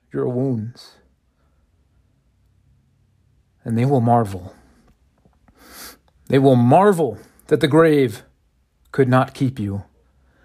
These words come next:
that the valley of the shadow of death could not shackle you, that this time of deep darkness did not have the final word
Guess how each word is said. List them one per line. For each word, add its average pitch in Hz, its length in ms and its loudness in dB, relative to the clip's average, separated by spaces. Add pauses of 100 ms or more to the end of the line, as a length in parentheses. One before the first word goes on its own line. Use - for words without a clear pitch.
(260)
that 156 140 0
the 165 80 4
valley 165 420 0
of 139 140 -4
the 127 100 -2
shadow 160 420 0
of 127 160 -2
death 135 460 -2
could 165 200 0
not 170 360 -2
shackle 151 580 -2
you, 120 280 -4 (1700)
that 175 120 0
this 170 220 0
time 170 720 0 (560)
of 135 320 -2
deep 202 280 4 (160)
darkness 160 800 0 (260)
did 165 220 2
not 175 520 0
have 147 280 -2
the 143 100 0
final 151 440 -2
word 135 480 0